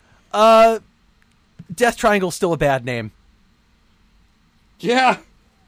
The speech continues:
Speaker 1: It's still a dirty, vulgar name for, for lady bits.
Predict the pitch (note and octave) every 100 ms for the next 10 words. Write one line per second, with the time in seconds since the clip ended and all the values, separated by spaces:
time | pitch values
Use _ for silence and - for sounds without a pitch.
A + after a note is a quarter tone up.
0 | - F3+ - G#3+ G#3 F3 F#3+ D#3+ E3 D#3
1 | D#3 D3+ C#3+ C#3+ - D3+ C3+ C3 - -
2 | C3+ B2+ B2+ B2+ A#2+ A#2 - _ _ -
3 | A2+ G#2+ -